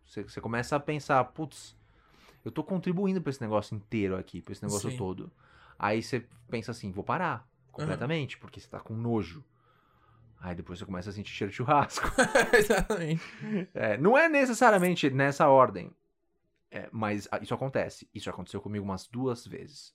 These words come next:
Speaker 1: E eu parei de comer carne por algum tempo. Depois voltei. Porque mo-, é difícil, né?
Speaker 2: É difícil, cara.
Speaker 1: E, mas eu nunca quis,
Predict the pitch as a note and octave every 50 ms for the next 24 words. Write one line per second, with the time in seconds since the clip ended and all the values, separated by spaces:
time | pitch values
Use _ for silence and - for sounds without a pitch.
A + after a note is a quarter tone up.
0 | _ - - E2+ - - D#2+ E2 E2+ - - F#2+ F#2+ F2 - F#2 F2+ F2+ - F#2
1 | F#2+ A#2 A2 - C3 C#3 - _ _ _ _ _ _ - C3+ C3+ C3+ D3+ E3 D#3
2 | F3 F#3+ G3+ G3+ F#3+ F3+ E3 E3 _ _ _ _ _ _ _ _ _ _ _ _
3 | _ _ _ _ _ _ _ _ _ _ _ _ - E3+ E3 - - - - D#3+
4 | E3 E3+ F3 F3 E3+ E3+ E3+ E3+ D#3+ D#3 D3+ D3+ D#3+ - D#3+ D3+ D#3 D3+ - -
5 | - F3+ F3 D#3+ - - - - F#2+ F#2 F#2 F2+ F2+ G#2 - C#3 C#3 C3 - -
6 | - - E3 - - - - - A2+ - - _ _ _ _ - D#3 C#3+ - D#3
7 | F3 E3 E3+ D#3+ F3+ F3 E3+ E3+ F3 F#3+ G#3+ A3 G3+ G#3+ F#3+ F3 D3+ - - -
8 | E3 E3 D3+ - - - - - _